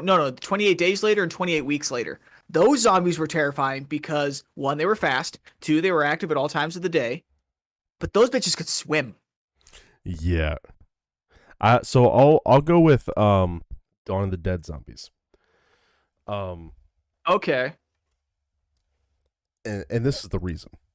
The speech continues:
Speaker 2: So, just like in World War Z, they have a fast transmission rate. So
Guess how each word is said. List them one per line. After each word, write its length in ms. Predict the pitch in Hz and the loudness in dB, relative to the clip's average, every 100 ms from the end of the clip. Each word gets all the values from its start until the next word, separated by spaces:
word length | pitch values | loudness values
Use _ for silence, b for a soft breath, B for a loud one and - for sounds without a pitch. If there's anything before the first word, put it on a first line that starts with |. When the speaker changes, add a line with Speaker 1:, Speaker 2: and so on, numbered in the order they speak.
| _ _ _ - | _ _ _ -8
Speaker 2:
So, 440 | - 135 110 95 _ _ _ - 101 | 0 2 2 -2 _ _ _ -20 -20
just 420 | - 117 135 - | -10 -4 -4 -6
like 400 | 117 107 104 98 | -8 -4 -4 -4
in 120 | 90 92 | -8 -10
World 60 | |
War 200 | 95 98 87 | -8 -8 -8
Z, 200 | 95 95 | -12 -8
they 100 | 95 | -8
have 140 | 101 | -8
a 40 | 87 | -10
fast 500 | - - 92 90 - | -16 -6 -4 -4 -6
transmission 480 | 101 90 90 - 92 | -8 -6 -8 -8 -6
rate. 240 | 98 101 | -6 -6
So 300 | - 90 | -8 -8